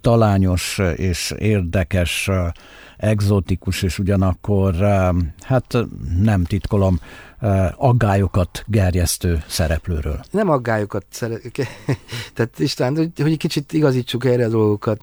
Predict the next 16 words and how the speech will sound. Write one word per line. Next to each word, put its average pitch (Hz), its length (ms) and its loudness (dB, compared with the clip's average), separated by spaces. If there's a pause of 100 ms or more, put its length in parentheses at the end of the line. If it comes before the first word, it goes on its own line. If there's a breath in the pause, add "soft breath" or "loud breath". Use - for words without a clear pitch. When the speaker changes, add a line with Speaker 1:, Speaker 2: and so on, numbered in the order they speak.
Speaker 2:
Ö, 110 140 -2 (1400 loud breath)
mm, 117 160 2 (360 loud breath)
tehát 135 200 -2
az, 165 460 4
azok 147 240 0
a 151 40 4
legenyhébb 135 600 2 (200)
jelzők, 110 680 0
hogy 104 260 -4
orosz 113 400 2
barát, 104 760 -2 (720 loud breath)
ö, 107 500 2
mély 113 440 2
nacionalista, 104 1200 2 (1200 loud breath)
ö, 110 380 0
nyugatellenes, 107 1300 2